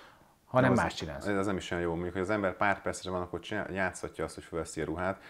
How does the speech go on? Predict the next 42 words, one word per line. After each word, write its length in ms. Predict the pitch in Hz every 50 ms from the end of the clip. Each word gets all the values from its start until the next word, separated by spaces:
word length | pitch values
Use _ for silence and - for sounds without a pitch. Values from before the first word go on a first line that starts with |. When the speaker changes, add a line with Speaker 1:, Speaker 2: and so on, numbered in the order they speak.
| - - - - - - - _ _
Speaker 2:
de 380 | - 80 82 85 85 87 82 - -
olyankor 540 | - 82 85 85 82 82 80 - 87 82
sokkal 320 | - - - - - - 80
lassabban 320 | 78 76 - 80 78 78
melegszik 380 | 78 76 73 76 - - 78 -
vissza 260 | 82 80 - - 78
az 100 | 78 76
ember, 340 | 76 73 73 73 82 90 - -
hogyha 200 | 85 80 - 78
ruhát 280 | 78 76 71 73 -
vesz 280 | - 73 - - - - - - - -
föl. 320 | - 76 73 82 92 113 113 - - - _ - - - - - - - _
Ugyanis 240 | - 87 87 82 -
ahogy, 200 | 104 90 90 90 -
ahogy 260 | 101 101 101 101 85 -
fölveszi 360 | - 104 98 87 - - 87
a 20 |
ruhát, 280 | 85 87 95 95 92 -
érzékeli 460 | 98 95 87 85 87 - 85 80 82
a 80 | 78 -
test, 280 | - 95 101 - -
hogy 140 | - 87 87
aha, 180 | 90 104 123 117
most 200 | 107 98 - -
ruha 220 | 98 85 80 76
van 140 | 73 76 80
rajta, 300 | 90 107 110 110 - 87
melegbe 320 | 90 95 101 101 90 90
vagyok, 320 | 85 87 82 82 76 - -
akkor 280 | - - - - - 85
most 200 | 85 80 - - - - - -
majd 280 | - 80 78 78 78 -
kívülről 580 | - 98 90 82 76 78 78 80 78 78 78 73
várom 480 | 80 76 73 73 78 87 90 92 92 - - - - - - _ _ _ _ _
a 80 | - 82
meleget. 560 | 82 78 73 71 73 76 73 71 - - - - - 85 87
És 80 | 82 -
Speaker 1:
Mhm. 80 | 139
Speaker 2:
ez 80 | 90 85
is 120 | 85 -
egy 100 | 87 76
olyan 280 | 62 87 92 90 87 -